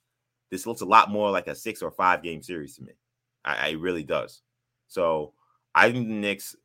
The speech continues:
are gonna gain some confidence from that win. I don't think this is a Knicks team that's gonna come in that's gonna be kind of fine with just getting a split.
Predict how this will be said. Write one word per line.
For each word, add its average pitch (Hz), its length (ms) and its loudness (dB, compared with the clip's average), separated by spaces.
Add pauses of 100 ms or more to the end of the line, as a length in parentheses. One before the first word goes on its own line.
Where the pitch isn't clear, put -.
(240)
are 90 80 2
gonna 90 200 0
gain 87 220 2
some 69 120 -12
confidence 98 500 0
from 117 140 -8
that 110 200 -2
win. 117 200 -2
I 104 160 4
don't 107 160 0
think 101 140 -12
this 87 100 -18
is 82 60 -18
a 85 60 -12
Knicks 87 240 -12
team 87 120 -12
that's 80 120 -12
gonna 80 140 -8
come 80 240 -8
in 78 180 -8
that's 71 160 -8
gonna 71 200 -12
be 69 260 -10
kind 71 220 -8
of 65 120 -10 (680)
fine 92 480 8
with 82 120 -4
just 87 180 -6
getting 82 220 -4
a 62 40 -6
split. - 460 2